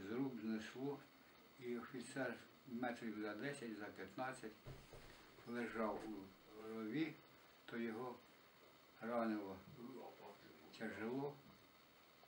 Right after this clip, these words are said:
Він кричав: "Добивайте!" Ну, тоді в той день приїхала делегація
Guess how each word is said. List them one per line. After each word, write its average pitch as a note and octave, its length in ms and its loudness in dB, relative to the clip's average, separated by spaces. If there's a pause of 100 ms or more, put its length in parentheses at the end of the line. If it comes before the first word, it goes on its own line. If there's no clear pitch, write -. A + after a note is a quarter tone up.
(440)
Він A#2 220 0
кричав: A2+ 680 -2 (120)
"Добивайте!" A2 840 0 (2250)
Ну, A#2+ 180 0
тоді A#2+ 340 -2
в A2+ 120 -4
той A#2 200 2
день A#2 280 4
приїхала A2+ 720 2
делегація A2+ 880 2